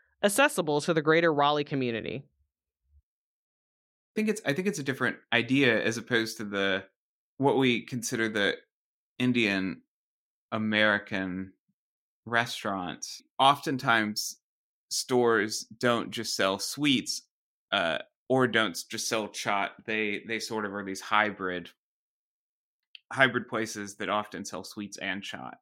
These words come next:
Speaker 1: These hybrids found in Indian communities across America help to shine a light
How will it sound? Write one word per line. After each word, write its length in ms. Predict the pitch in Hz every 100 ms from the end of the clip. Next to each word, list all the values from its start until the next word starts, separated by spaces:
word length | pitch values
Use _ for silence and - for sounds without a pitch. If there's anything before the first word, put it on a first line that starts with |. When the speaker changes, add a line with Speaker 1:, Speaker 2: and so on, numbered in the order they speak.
| _ _ _ _ _ _ _ _ _ _ _ _ _ -
Speaker 1:
These 360 | 190 254 330
hybrids 680 | - 170 185 220 254 254 - _ -
found 320 | 202 208 226
in 120 | 190
Indian 440 | - 170 196 202 202
communities 720 | 165 156 165 185 190 196 -
across 440 | 165 - 170 185
America 640 | 170 143 147 170 214 226 - _
help 220 | 196 190
to 80 | 180
shine 380 | - 170 170 196
a 60 |
light 380 | 170 156 156 -